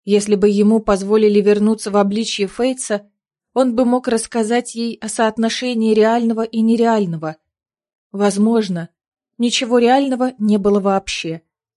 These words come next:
Но ее нынешнее пробуждение не сопровождалось болью. Похоже, и увечья исчезли. Осталась лишь память о них.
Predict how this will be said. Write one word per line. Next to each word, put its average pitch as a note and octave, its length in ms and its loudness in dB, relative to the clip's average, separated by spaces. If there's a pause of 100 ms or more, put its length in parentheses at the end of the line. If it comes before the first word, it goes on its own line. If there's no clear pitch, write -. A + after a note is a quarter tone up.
(540)
Но G3 140 2
ее G#3 340 4
нынешнее G#3 540 2
пробуждение G3+ 720 -2
не G#3 120 2
сопровождалось G#3+ 840 -2
болью. D#3+ 500 -6 (720)
Похоже, A3 640 -2 (360)
и A3 100 -2
увечья A#3 480 -2
исчезли. F3 800 -6 (640)
Осталась A3 640 -2
лишь A3 320 -2
память G#3 380 -2
о F#3+ 120 -8
них. F3 340 -8